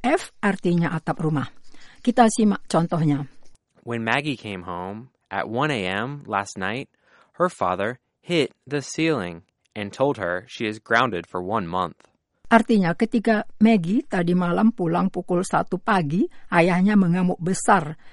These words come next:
Speaker 1: dan memberitahunya ia tidak boleh keluar rumah sampai satu bulan. Sinonim idiom hit the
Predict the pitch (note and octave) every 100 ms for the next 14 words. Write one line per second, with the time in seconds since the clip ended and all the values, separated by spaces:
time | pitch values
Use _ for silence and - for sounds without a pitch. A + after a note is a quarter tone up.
0 | - E3 F3+ F#3 E3+ E3 D#3 - F#3+ A#3+
1 | B3 D4 E4 - F#3 E3 - B3 A#3 -
2 | G#3 G#3 G3+ - F#3+ F3 F#3 F#3 F#3 -
3 | D#3+ D#3+ E3 D#3 D#3+ - D#3 D3+ D3 C3+
4 | C3+ - - - - - - - - -
5 | - D#4 C#4+ B3+ A3 G3+ - - A3 F#3
6 | F#3+ F3 - C4+ C4+ F3+